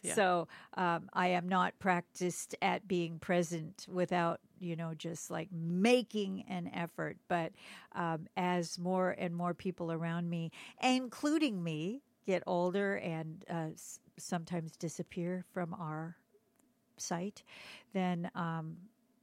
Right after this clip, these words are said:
Speaker 2: I, I am reminded that it, it would be good to pay attention.
Speaker 1: Mm-hmm.
Speaker 2: For sure. And, uh,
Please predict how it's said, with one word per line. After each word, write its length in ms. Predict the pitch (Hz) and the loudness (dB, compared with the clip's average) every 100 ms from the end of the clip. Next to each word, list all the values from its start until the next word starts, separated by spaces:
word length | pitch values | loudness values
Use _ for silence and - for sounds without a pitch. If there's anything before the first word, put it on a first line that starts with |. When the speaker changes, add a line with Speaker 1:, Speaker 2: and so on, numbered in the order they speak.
| _ _ _ _ _ | _ _ _ _ _
Speaker 2:
I, 200 | 180 170 170 | 0 2 2
I 100 | 175 | -2
am 400 | 170 170 165 165 | -2 -2 -4 -4
reminded 540 | 170 170 170 170 170 | -2 -2 -2 -2 -4
that 260 | 165 165 - | -2 -4 -4
it, 220 | 170 165 | -4 -4
it 180 | - 165 | -4 -4
would 200 | 165 165 | -2 -4
be 120 | 170 165 | -4 -4
good 220 | 180 170 - - | -2 -4 -4 -4
to 280 | 160 156 165 _ _ _ _ _ _ _ _ _ _ - | -4 -4 -8 _ _ _ _ _ _ _ _ _ _ -6
pay 120 | 165 | -4
attention. 420 | 151 160 151 156 - _ | -4 -6 -8 -14 -18 _
Speaker 1:
Mm-hmm. 200 | 180 151 156 - _ _ | -4 -4 -6 -12 _ _
Speaker 2:
For 100 | 175 | -8
sure. 300 | - 156 143 - - - - | -6 -6 -8 -14 -20 -20 0
And, 260 | 185 175 | 0 0
uh, 40 | - | -4